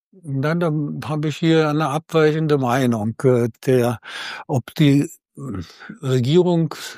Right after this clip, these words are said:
Regierungen, und wir reden ja nur von demokratisch legitimierten Regierungen,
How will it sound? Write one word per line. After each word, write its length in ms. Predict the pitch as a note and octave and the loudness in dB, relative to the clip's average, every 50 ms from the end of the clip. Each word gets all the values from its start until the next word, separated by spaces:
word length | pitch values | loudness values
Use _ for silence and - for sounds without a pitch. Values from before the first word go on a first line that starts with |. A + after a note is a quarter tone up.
| - - - | -20 -18 -14
Regierungen, 1160 | C3 A2+ A2 B2 A#2 B2 C3 B2 B2 D3 E3 D#3+ D3+ D3+ D3+ C#3+ C#3 D3 E3 G3 A3 B3 A#3+ | -10 -6 -4 -4 -2 -2 -2 0 2 2 4 4 4 4 4 2 2 2 4 4 4 4 4
und 200 | G3 D3 C#3 B2 | 2 0 -2 -2
wir 140 | C#3 C3+ A#2+ | 0 0 2
reden 220 | C#3 C#3+ D3 C#3+ C#3 | 2 2 2 2 2
ja 80 | C3 | 0
nur 160 | C#3 C#3+ C3+ | 2 0 0
von 180 | - - C3+ B2 | 0 0 -2 0
demokratisch 1000 | A#2+ A#2 A#2 A#2 A#2+ G#2+ - - A2+ B2 C#3 C#3+ - E3+ D#3 D3 - - - - _ - - - - - - | 2 2 2 0 0 -2 -4 -2 0 0 2 2 2 0 0 0 -2 -6 -8 -10 _ -18 -20 -20 -16 -8 -2
legitimierten 880 | D3+ D3 D3+ C#3+ D3 D#3 - - E3 D#3 D3+ D3+ D#3 D#3+ - F3+ E3 | 2 2 2 2 0 -2 -2 0 0 0 2 2 0 -2 0 0 0
Regierungen, 680 | D#3 D3 D3 C3+ C#3 D#3+ E3 D#3 E3 D#3+ D#3+ D#3 D#3 D#3+ | 0 0 0 -2 0 -2 -2 0 -2 -2 -2 -2 -2 -4